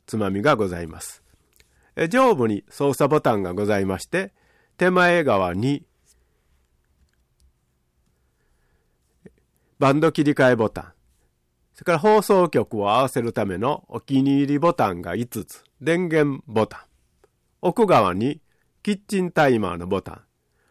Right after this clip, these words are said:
放送局をアップダウンしますチューニング用のボタン、それとお休みタイマーのボタンがございます。え、本機はエフエム放送を聞く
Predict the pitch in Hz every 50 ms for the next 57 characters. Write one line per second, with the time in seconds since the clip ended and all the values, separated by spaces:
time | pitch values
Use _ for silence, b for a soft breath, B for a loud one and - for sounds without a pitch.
0 | _ _ _ 196 202 202 190 - 214 196 185 156 - 131 98 - - 98 95 110
1 | 131 147 - - _ _ _ _ _ _ _ _ _ _ _ _ _ _ _ _
2 | _ _ _ _ _ _ _ _ _ _ _ _ _ _ _ _ _ _ _ _
3 | _ _ _ _ _ _ _ _ _ _ _ - 156 - - 165 156 156 147 120
4 | 98 92 90 - - 107 104 98 92 - - 143 143 147 - - _ _ _ _
5 | _ - - 160 156 151 147 143 143 139 143 139 139 131 131 139 151 190 180 -
6 | 95 104 101 - - - - _ _ _ _ _ _ _ _ _ _ _ _ _
7 | _ _ _ _ - 180 180 190 185 - 214 208 - _ _ _ _ _ _ _
8 | _ _ _ _ _ _ - - 131 135 139 139 - - 156 151 156 165 - -
9 | _ _ _ _ _ _ - 143 135 131 117 107 95 90 95 113 156 170 - -
10 | 117 117 - 113 98 92 95 98 131 143 - 104 101 92 90 87 87 87 90 -
11 | - - - _ _ _ _ _ _ _ _ _ _ _ _ _ _ _ _ _
12 | _ _ _ _ _ _ _ _ _ _ _ _ _ _ _ _ _ - - 185
13 | 170 - 269 277 262 214 143 - 110 98 98 113 143 160 - - - 147 135 127
14 | - - 175 175 180 190 190 - 254 254 220 175 - 131 110 104 104 - 127 127
15 | - - 139 131 131 -